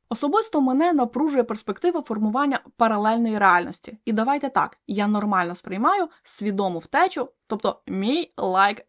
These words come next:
квадроберам. І мені реально дуже сильно не подобаються перспективи маніпуляцій через соціальні мережі та месенджері великими масами людей.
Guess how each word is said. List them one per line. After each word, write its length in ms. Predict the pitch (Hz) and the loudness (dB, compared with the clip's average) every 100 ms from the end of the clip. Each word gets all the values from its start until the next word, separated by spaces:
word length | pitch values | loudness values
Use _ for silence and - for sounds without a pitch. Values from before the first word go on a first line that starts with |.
| _ | _
квадроберам. 600 | 208 190 185 185 - - _ _ _ _ - | -2 0 0 -2 -6 -12 _ _ _ _ -2
І 80 | 269 | 4
мені 240 | 302 392 | 4 4
реально 480 | 359 294 330 285 - | 2 4 4 2 -2
дуже 360 | 196 196 302 349 | -4 -2 0 -2
сильно 320 | - 233 208 | -2 -2 -2
не 100 | 202 | -2
подобаються 460 | 190 214 214 208 | -4 -4 -4 -6
перспективи 640 | - 196 - 185 330 349 254 | -8 -8 -8 -6 -2 0 2
маніпуляцій 680 | 220 214 202 202 294 311 247 | 2 0 0 -2 -2 -4 -6
через 280 | 226 214 - | -6 -8 -12
соціальні 520 | - 202 208 196 202 | -10 -4 0 0 -2
мережі 380 | 196 220 294 240 | -2 -2 -2 -2
та 140 | 214 | -4
месенджері 580 | 208 262 262 226 208 196 - _ - | 0 0 0 -2 -2 -6 -8 _ -8
великими 540 | 185 208 349 359 311 | -4 -2 -2 0 0
масами 440 | 240 202 - 220 | 2 -2 -2 -2
людей. 400 | 208 190 175 - | -2 -2 -4 -6